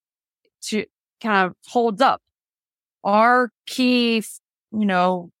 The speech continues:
outcome is if the patient has full function and return to prior level of activity and feels good.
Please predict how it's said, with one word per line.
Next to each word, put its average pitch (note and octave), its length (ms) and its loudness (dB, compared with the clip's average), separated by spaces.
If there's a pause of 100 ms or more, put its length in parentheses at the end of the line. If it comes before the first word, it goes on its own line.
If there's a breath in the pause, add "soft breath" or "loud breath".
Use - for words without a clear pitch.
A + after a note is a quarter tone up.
(120)
outcome G3+ 680 0
is F#3 200 -4
if G3+ 160 -2
the F#3+ 80 -8
patient G#3+ 600 -2 (280)
has F#3 140 -2
full A#3 240 -2
function G3+ 720 0 (100)
and F#3+ 560 0 (120)
return G#3 460 -2
to G#3+ 100 -8
prior G3+ 420 2
level G3 320 0
of F3+ 140 2
activity G#3+ 640 0
and G3+ 180 0
feels G#3 480 -6
good. C4 300 0